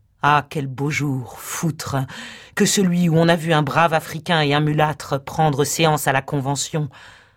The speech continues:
Un temps viendra, je l'espère, où tous les peuples de la terre,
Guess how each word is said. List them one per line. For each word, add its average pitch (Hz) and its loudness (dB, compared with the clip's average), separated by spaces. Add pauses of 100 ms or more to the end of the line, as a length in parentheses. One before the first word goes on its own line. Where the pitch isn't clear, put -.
(760)
Un 175 2
temps 175 4
viendra, 165 2
je 156 -6
l'espère, 151 -6 (420)
où 214 -2
tous - -4
les 190 2
peuples 190 -4
de 160 -2
la 156 0
terre, 143 -6